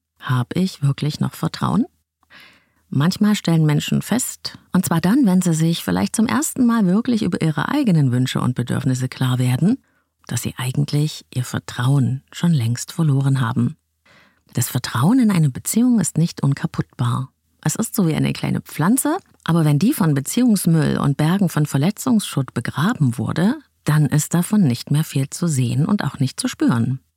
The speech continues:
Und erst wenn man das kleine, zarte Pflänzlein wieder freilegt, kann man sehen, ob es noch lebt oder ob es schon lange tot ist, gestorben unter dem Müll der Belastung. Lebt es noch, das Pflänzlein, und ist es ganz klein, kann man es vielleicht wieder zum Wachsen bringen.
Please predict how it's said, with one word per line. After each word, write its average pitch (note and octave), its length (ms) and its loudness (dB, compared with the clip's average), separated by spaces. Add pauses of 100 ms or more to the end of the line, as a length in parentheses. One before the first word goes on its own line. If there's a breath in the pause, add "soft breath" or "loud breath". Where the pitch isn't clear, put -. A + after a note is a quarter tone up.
(580 soft breath)
Und - 100 -4
erst F#3+ 220 -2
wenn A3+ 100 4
man G3+ 140 4
das E3+ 160 -2
kleine, E3+ 400 2
zarte C#3+ 400 -2
Pflänzlein D3 680 0
wieder B2 180 -2
freilegt, D#3+ 920 -2
kann D#3+ 220 0
man D#3+ 200 2
sehen, E3 440 2
ob - 160 -4
es - 160 -2
noch - 160 -10
lebt - 540 -4 (100)
oder D3 400 -2
ob - 160 -6
es - 140 -4
schon F3 200 0
lange B2+ 300 0 (160)
tot - 360 -8
ist, - 360 -8 (360)
gestorben C3+ 720 -2
unter C#3 280 -2
dem F#3+ 320 2
Müll B2+ 260 0
der D3 100 -4
Belastung. - 640 -2 (1400 soft breath)
Lebt G#3 240 -2
es C#3+ 120 -2
noch, C3+ 120 2
das - 180 -6
Pflänzlein, D#3+ 580 0
und C3+ 100 2
ist D3 160 -6
es - 140 -6
ganz C3+ 180 -2
klein, G3+ 320 2
kann D#3 240 2
man E3 140 4
es E3 100 2
vielleicht C3 380 0
wieder D3 240 -2
zum G3 200 2
Wachsen - 360 -2
bringen. B2 340 0